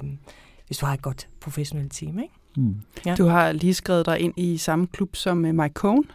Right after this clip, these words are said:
Speaker 3: fordi
Speaker 1: Ja.
Speaker 3: I to af de to gæster, der i De Agile Rødder har, øh, henvist til Karate Kid, wax on, wax off.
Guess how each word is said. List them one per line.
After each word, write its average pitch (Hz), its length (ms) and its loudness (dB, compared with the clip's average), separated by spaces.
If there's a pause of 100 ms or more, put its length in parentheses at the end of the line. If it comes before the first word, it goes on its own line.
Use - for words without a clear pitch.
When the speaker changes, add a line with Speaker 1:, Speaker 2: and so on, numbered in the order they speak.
(140)
Speaker 3:
fordi 190 380 0
Speaker 1:
Ja. 208 140 2
Speaker 3:
I 233 100 6 (100)
to - 340 6
af 180 100 4 (320)
de 208 120 4
to 202 320 4
gæster, 185 340 2 (160)
der 185 180 6
i 202 240 4
De 202 100 4
Agile 175 280 0
Rødder 175 320 0
har, 170 400 0 (220)
øh, 165 220 -2 (280)
henvist 208 440 8
til 190 140 2
Karate 165 360 4
Kid, 190 180 2 (460)
wax 175 260 4
on, 165 220 2 (220)
wax 156 260 6
off. - 300 0